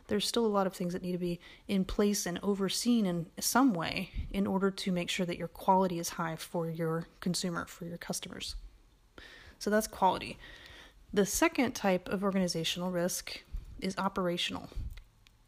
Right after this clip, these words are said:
So these would be internal pr-, processes that happen, uh, from a day-to-day perspective, the actions that could result in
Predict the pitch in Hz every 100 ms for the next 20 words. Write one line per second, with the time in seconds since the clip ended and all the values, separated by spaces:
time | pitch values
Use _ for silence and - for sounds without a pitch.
0 | _ _ - _ - 202 233 269 262 208
1 | 202 202 202 - - 247 269 277 269 -
2 | - - - _ - - 220 - - 226
3 | 226 202 190 175 160 - - 170 - 170
4 | 170 - - - - - - - 160 156
5 | 147 - - 185 180 165 208 202 240 208
6 | 175 170 170 - - - 175 - - 185
7 | - _ _ _ _ _ _ 190 208 208
8 | 190 208 - 262 247 240 - - - 208
9 | 220 202 175 196 190